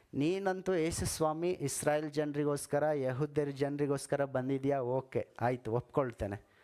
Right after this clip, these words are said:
ಆದ್ರೆ ಅದರಲ್ಲಿ ರೊಟ್ಟಿ ತುಂಡು ನನ್ಗೆ ಸ್ವಲ್ಪ, ನನ್ನ ಮಗಳಿಗೆ ಸ್ವಲ್ಪ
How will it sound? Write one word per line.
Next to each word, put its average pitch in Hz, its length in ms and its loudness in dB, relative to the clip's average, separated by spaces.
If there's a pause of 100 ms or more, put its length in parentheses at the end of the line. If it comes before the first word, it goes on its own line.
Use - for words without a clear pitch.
(340)
ಆದ್ರೆ 135 220 2
ಅದರಲ್ಲಿ 147 680 0
ರೊಟ್ಟಿ 143 440 0
ತುಂಡು 147 480 -2 (1200)
ನನ್ಗೆ 143 360 -2
ಸ್ವಲ್ಪ, 139 360 0 (460)
ನನ್ನ 127 180 0
ಮಗಳಿಗೆ 151 380 0
ಸ್ವಲ್ಪ 131 380 -2